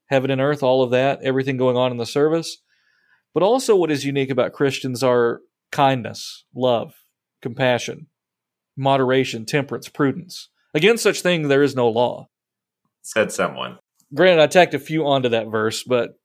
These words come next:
Speaker 1: easily extrapol-, <laughs> easily extrapolated from there. That, yeah, if you are using your Christian freedom to lord it over to someone,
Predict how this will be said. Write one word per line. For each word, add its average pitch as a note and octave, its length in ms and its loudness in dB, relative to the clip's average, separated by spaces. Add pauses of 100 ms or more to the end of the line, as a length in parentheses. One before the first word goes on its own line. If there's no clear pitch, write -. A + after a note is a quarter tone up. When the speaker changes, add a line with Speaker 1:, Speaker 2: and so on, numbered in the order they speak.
(160)
Speaker 1:
easily D#3 320 2
extrapol-, C3+ 540 0
<laughs> - 60 -12
easily F#3+ 420 2
extrapolated C3 580 0
from B2+ 280 -4
there. C3+ 260 -12 (1900)
That, D3+ 400 4 (640)
yeah, E3 180 4
if D3+ 160 0
you A#3 200 0
are G#3 100 4
using D#3+ 400 -2
your C#3 120 0
Christian C#3 340 -2
freedom C#3+ 320 0
to B2 80 -2
lord B2 280 2
it C3 80 2
over B2 300 2
to C3 80 -4
someone, C3+ 680 -2